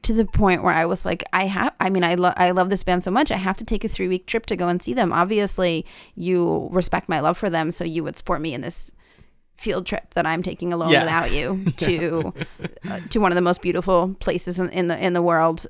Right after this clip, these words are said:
Speaker 1: um, for nearly a month."
Speaker 2: Yeah. <laughs>
Speaker 1: I, oh my God, I, like, I came home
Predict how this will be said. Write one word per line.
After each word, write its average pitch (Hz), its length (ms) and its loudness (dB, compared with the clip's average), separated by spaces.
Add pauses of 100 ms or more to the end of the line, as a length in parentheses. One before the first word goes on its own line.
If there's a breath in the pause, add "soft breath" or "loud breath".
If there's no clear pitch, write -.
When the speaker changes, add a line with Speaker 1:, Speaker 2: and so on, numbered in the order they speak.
(160)
Speaker 1:
um, 156 400 -4
for - 240 -4
nearly 160 400 0
a 175 80 -2
month." 160 420 -2 (160)
Speaker 2:
Yeah. 135 460 2 (180)
<laughs> - 1900 0 (880 loud breath)
Speaker 1:
I, 196 880 4 (580)
oh 190 140 4
my 160 140 -2
God, - 380 -4
I, 175 200 -2 (340)
like, - 180 -6 (1800)
I 185 320 4
came 190 240 0
home 185 600 -2